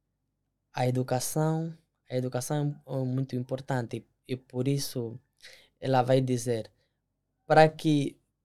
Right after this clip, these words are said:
para vencermos o silêncio ante a prática do mal,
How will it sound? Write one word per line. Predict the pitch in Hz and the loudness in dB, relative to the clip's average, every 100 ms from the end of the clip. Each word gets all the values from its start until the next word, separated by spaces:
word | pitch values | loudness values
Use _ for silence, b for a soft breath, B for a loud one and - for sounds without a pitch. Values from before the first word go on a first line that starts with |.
| _ _ | _ _
para | 156 151 - - | 10 10 10 -4
vencermos | 139 156 160 156 - 220 208 160 135 117 - - _ _ _ _ _ | -2 2 4 2 4 10 10 10 6 2 -2 -10 _ _ _ _ _
o | 139 | -4
silêncio | 131 - 135 143 156 143 - 139 120 - - _ _ _ - | -4 0 2 4 4 2 -2 -8 -10 -12 -18 _ _ _ -4
ante | 139 143 131 | -2 0 -4
a | |
prática | 127 139 135 - 117 | -2 -2 -2 -4 -4
do | 117 | -2
mal, | 123 131 | -2 -2